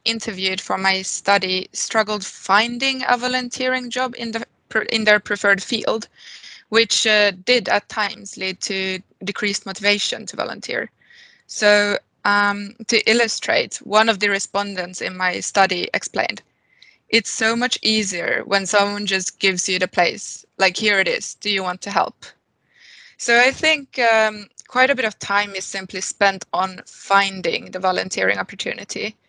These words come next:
especially if you want something regular. Before I got my volunteering job at Save the Children,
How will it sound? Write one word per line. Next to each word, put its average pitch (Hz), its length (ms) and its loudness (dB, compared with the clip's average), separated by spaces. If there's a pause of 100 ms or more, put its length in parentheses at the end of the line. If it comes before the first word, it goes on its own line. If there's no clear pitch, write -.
(380)
especially 240 540 4
if 240 160 0
you 214 140 -4
want 196 240 0
something 190 440 -4
regular. 185 600 0 (500)
Before 240 500 4
I 247 140 6
got - 240 -4
my 202 140 -2
volunteering 190 640 -4
job 175 300 -2
at 185 440 2
Save 190 360 -4
the 190 80 -12
Children, 220 560 -6